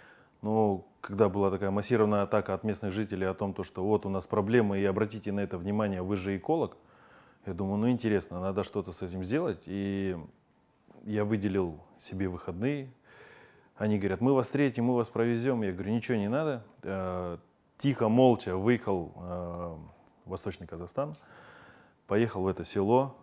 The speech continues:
Э, местных жителей вообще никто не в курсе был, что я туда приехал. <laughs> Ну и также и компания тоже. Я, получается, туда приехал и начал исследовать, э, вот эту всю территорию. Я поднял в воздух коптер,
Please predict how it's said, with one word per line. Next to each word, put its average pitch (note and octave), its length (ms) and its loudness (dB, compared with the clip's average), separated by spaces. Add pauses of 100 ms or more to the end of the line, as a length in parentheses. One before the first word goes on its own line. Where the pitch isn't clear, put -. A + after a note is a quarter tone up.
(140)
Э, F2 120 -10
местных G2+ 340 -6
жителей G2 360 -2
вообще F#2+ 240 -2
никто G2+ 240 0
не F#2 100 -2
в E2+ 60 -10
курсе G2 260 -6
был, F2+ 140 -6
что F#2 160 -8
я E2+ 40 -6
туда E2+ 220 -8
приехал. A#2+ 600 -2 (180)
<laughs> G2 200 -2
Ну A2+ 180 0
и G2 60 -2
также F2 500 -4
и E2 140 -8
компания B2+ 540 -4
тоже. A2 360 -4 (1300)
Я, A2+ 180 6
получается, A#2 540 4
туда G#2 220 2
приехал D#3+ 560 0
и C3+ 280 0
начал A2 380 0
исследовать, G2+ 680 -2
э, F#2+ 200 -4
вот F2+ 160 -4
эту G2 160 -6
всю F2+ 160 -10
территорию. F2 520 -8 (140)
Я F2+ 140 -8
поднял F#2+ 340 -4
в E2+ 40 -6
воздух F2 340 -6
коптер, - 320 0